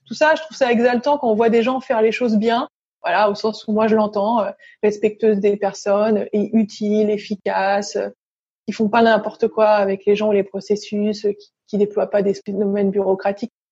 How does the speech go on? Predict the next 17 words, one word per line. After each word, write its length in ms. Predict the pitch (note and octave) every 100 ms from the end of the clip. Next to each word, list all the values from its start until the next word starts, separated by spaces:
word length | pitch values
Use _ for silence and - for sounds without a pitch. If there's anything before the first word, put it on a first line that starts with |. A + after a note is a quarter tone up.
| _ -
Donc, 180 | A3 G#3+
euh, 140 | A3+
ces 140 | G#3+ B3+
moments-là 400 | B3+ C#4 D4 D4
où 100 | A#3+
j'étais 380 | A#3 B3+ B3+
en 180 | A#3+ G#3+
contact 460 | G#3+ A#3 C4 C4 A#3
avec 220 | G#3+ G#3
des 100 | G#3+
gens 160 | A#3 A#3+
qui 100 | G#3
étaient, 260 | G#3+ G3+
j'étais 220 | F#3+ G#3
là, 160 | G#3+ -
waouh, 240 | - A3 - -
super. 480 | - G#3+ C4 A3+